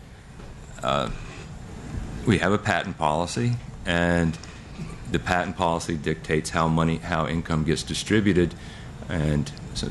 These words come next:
most of you who are inventors realize that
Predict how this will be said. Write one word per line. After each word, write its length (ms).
most 300
of 100
you 160
who 180
are 80
inventors 500
realize 580
that 200